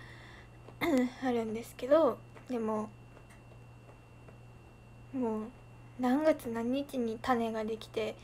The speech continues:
何月何日に花が咲いて、枯れてとか、もう忘れるぐらい朝顔の日記なんか書いてないから、もう適当に想像して。<laughs> 書くし、なんか一行日記とか、もうなんか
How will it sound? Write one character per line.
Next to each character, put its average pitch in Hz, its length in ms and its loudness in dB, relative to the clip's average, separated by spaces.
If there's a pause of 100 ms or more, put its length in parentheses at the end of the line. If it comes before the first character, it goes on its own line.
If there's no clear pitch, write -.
(360)
何 262 140 2
月 277 180 2
何 233 240 0
日 254 120 -4
に 240 100 0
花 233 240 -4
が 233 100 -8
咲 247 180 -10
い 240 40 -10
て、 226 440 -10
枯 240 160 -6
れ 226 120 -4
て 233 180 -8
と 226 100 -10
か、 220 220 -6 (640)
も 220 240 -4 (260)
う 240 60 -4
忘 233 220 -4
れ 247 80 2
る 262 120 4
ぐ 294 120 4
ら 254 120 4
い 233 120 -2
朝 240 200 -4
顔 262 220 0
の 226 140 -4
日 220 200 -4
記 220 120 -10
な 220 100 -8
ん 220 80 -10
か - 80 -16 (140)
書 240 60 -4
い 233 40 -4
て 226 140 -10
な 214 100 -6
い 226 60 -10
か 226 100 -10
ら、 226 60 -10
も 226 80 -10
う - 40 -12
適 - 220 -16
当 240 180 -8
に 226 120 -6
想 233 160 -12 (100)
像 220 220 -10
し - 80 -16
て。 - 180 -16 (1080)
<laughs> - 1400 -6
書 254 80 -6
く - 120 -14
し、 240 260 -10 (440)
な 254 60 -2
ん 247 60 -4
か - 60 -8
一 254 320 0
行 285 220 10
日 285 300 2
記 - 120 -16
と - 140 -6
か、 220 280 -6 (380)
も 233 120 -4
う 220 40 -4
な 220 120 -6
ん 233 60 -12
か 233 180 -10